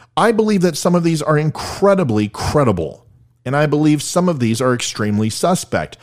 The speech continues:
But when you have, like, eighty-seven allegations, if just one is true, it's enough.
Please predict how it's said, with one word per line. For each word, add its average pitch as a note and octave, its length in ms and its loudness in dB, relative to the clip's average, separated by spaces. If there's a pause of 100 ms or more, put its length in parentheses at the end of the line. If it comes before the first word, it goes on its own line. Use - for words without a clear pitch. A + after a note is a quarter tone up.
(260)
But F#3 140 0
when G3+ 100 4
you G3 120 4
have, G#3 200 2
like, G#3 220 2 (100)
eighty-seven A3+ 840 2
allegations, D#3 1200 0 (600)
if E3+ 160 2
just G#3+ 300 0
one F#3+ 300 2
is G#2 180 2
true, - 380 -6 (1120)
it's D3+ 160 -2
enough. F3 520 0